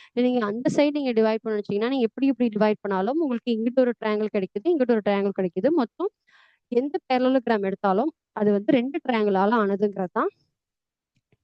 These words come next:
உண்மை. So, அப்ப என்ன சொல்றாங்க, உங்களுக்கு ஒரு ஆன்சர் தெரிஞ்சிச்சு அப்படின்னா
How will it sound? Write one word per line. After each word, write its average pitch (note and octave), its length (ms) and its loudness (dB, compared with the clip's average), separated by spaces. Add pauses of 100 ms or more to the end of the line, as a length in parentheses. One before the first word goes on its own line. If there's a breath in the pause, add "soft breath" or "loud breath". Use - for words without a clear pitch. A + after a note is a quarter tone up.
(100)
உண்மை. C4+ 280 -2 (500 soft breath)
So, - 100 -6
அப்ப A#3+ 180 2
என்ன B3+ 240 2
சொல்றாங்க, A3 460 0 (140)
உங்களுக்கு A3+ 420 -2
ஒரு A#3+ 220 2
ஆன்சர் C#4+ 420 -6
தெரிஞ்சிச்சு A3 480 -4
அப்படின்னா F3 460 -4